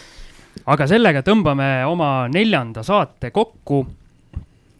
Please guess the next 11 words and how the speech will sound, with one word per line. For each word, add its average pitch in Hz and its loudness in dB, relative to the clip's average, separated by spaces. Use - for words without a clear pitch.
Oleme 147 0
nüüd 123 -10
purki 190 -4
saanud 123 -4
osa, 165 0
kus 117 -10
meil 113 -12
ka 113 -14
külaline 139 0
käis. 123 -6
Äh, 123 -4